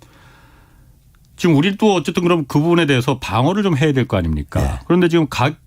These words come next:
Speaker 1: 아, 아까 말씀하신 대로 다른 건 몰라도 가계부채 같은 경우에 좀 워낙 높다고 지금 하니까
Speaker 2: 예.
Speaker 1: 독보적으로 높다고 하니까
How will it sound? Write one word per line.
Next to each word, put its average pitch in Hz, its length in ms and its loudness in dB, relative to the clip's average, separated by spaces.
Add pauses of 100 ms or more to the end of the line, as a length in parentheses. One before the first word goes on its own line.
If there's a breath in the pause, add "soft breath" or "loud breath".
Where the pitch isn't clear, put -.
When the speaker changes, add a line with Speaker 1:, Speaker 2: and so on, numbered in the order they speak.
(120)
Speaker 1:
아, 170 160 -4 (360)
아까 123 240 -2
말씀하신 139 500 0
대로 139 120 0
다른 123 280 -2
건 180 100 0
몰라도 123 260 2
가계부채 165 540 -2
같은 151 260 0
경우에 127 300 4
좀 117 300 0 (220 loud breath)
워낙 135 260 2
높다고 143 360 0
지금 127 160 2
하니까 90 680 -2
Speaker 2:
예. - 180 -8
Speaker 1:
독보적으로 165 420 0
높다고 110 360 -2
하니까 101 540 -4